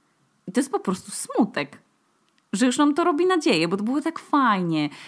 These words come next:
I jak już w tych wszystkich serialach, że już się przytulaliśmy, że już nam ktoś opowiedział o swoim dzieciństwie i już w ogóle, no, pięć kroków do przodu zrobiliśmy i później znowu ten ktoś nas olewa. A my już wybieramy w ogóle oczywiście w wyobraźni wspólne wakacje, nie? I gdzie sobie kupimy mieszkanie wspólnie.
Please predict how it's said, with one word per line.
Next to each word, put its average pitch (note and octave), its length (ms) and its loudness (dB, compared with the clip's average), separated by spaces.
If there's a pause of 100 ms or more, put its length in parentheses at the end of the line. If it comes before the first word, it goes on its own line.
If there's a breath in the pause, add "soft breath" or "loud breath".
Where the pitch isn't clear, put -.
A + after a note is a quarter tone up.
I - 80 -4
jak A#3 180 0
już C4 160 0
w - 40 -14
tych C#4+ 180 -6
wszystkich D#4 400 -8
serialach, B3 640 4
że F#3+ 100 -4
już G#3+ 100 -6
się B3 100 -4
przytulaliśmy, G#3 1120 0
że G#3 80 -2
już A3+ 80 -2
nam A#3+ 120 0
ktoś A#3+ 140 -2
opowiedział A3+ 320 -2
o A3+ 40 -4
swoim A#3 200 -2
dzieciństwie F#3+ 880 0 (260 loud breath)
i - 60 -4
już A3+ 140 0
w A#3+ 40 -4
ogóle, B3 340 2
no, A#3+ 120 2
pięć F#4+ 260 -6
kroków D4 280 0
do A#3+ 80 -2
przodu A3 240 -2
zrobiliśmy F3+ 500 -2 (100)
i - 80 -8
później D#4+ 340 -4
znowu A4+ 220 -4
ten G#4 100 -8
ktoś D#4+ 220 -6
nas C#4+ 140 -6
olewa. D3 600 -2 (540)
A G#3 80 4
my B3+ 100 8
już D4+ 120 4
wybieramy C4+ 380 4
w C4+ 40 2
ogóle G#3+ 280 4
oczywiście G#3 320 -2
w G3 60 -4
wyobraźni F#3 400 0
wspólne E3+ 260 -4
wakacje, A3 440 0
nie? E3 300 0
I D#3+ 60 -4
gdzie F#3+ 220 -2
sobie F#3 220 -4
kupimy F3+ 300 -4
mieszkanie A#3+ 340 2
wspólnie. - 360 -6